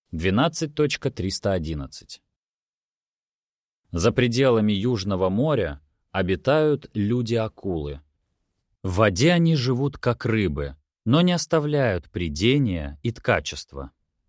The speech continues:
Глаза их, когда они плачут, могут источать жемчуг. Двенадцать точка триста двенадцать.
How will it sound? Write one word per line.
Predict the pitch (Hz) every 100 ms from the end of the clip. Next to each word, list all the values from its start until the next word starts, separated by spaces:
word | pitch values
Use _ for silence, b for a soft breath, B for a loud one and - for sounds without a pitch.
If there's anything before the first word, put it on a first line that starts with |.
| _ _ _ -
Глаза | 85 95 92 101 156
их, | 127 85
когда | - 85 87 87
они | 90 85
плачут, | 95 85 76 76 - _ _ -
могут | 85 82 98 147 151
источать | 147 - 123 - 85 - 85
жемчуг. | 71 76 64 - - - _ _ _ _ _ _ _ _ _ _ _ _ _ _ _ -
Двенадцать | 87 95 120 170 165 147
точка | 156 147 -
триста | 123 95 95 101
двенадцать. | 90 90 76 - - -